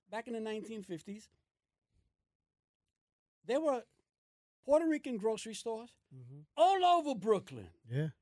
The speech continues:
Speaker 1: They didn't come here to America saying, "Oh, I'm gonna get a job.
Speaker 2: Right.
Speaker 1: Hey, I'm gonna work in a factory." <laughs> No, they came over here and they said,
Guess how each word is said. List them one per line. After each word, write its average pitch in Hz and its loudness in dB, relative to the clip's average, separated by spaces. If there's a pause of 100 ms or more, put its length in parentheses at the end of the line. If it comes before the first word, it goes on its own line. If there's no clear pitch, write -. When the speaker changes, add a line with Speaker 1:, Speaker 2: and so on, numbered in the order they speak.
(280)
Speaker 1:
They 254 4
didn't 415 2
come 349 4
here 294 4
to 277 0
America 240 4
saying, 220 0 (160)
"Oh, 330 -2
I'm 330 -2
gonna 339 -8
get 330 -6
a 311 -4
job. 330 -4 (260)
Speaker 2:
Right. 151 -4
Speaker 1:
Hey, 311 -8
I'm 370 -2
gonna 415 0
work 392 0
in 381 -2
a 311 -4
factory." 339 -4 (880)
<laughs> - -6
No, 339 6 (500)
they 320 4
came 370 4
over 349 8
here 330 4
and 330 6
they 330 10
said, 302 4